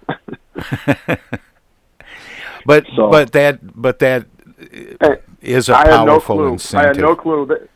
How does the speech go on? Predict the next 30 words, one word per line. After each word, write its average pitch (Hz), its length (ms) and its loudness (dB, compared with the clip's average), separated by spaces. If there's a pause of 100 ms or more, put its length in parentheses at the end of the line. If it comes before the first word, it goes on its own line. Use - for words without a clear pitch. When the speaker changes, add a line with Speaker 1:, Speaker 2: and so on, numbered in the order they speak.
(120)
Speaker 1:
they, 190 40 4 (380)
they 196 80 4
were, 151 340 -2
they 156 160 -6
were 156 320 -4 (840)
setting 139 160 -8
the 151 80 -10
whole 160 180 -4
thing 156 200 -12
up. 147 120 -6
My 120 100 -14
wife's 139 320 -10
like, 131 160 -18
"Oh 147 120 -10
my, 139 100 -16
did 117 80 -20
you 156 140 -10
have 165 80 -8
a 143 60 -12
clue?" - 200 -20
I'm 139 60 -16
like, - 160 -18
"No, 123 340 -6 (100)
I - 120 -20
had 117 160 -10
no 131 340 -4
clue. 147 240 -6
I'm 113 140 -6
walking 143 340 -2
in. 139 400 -8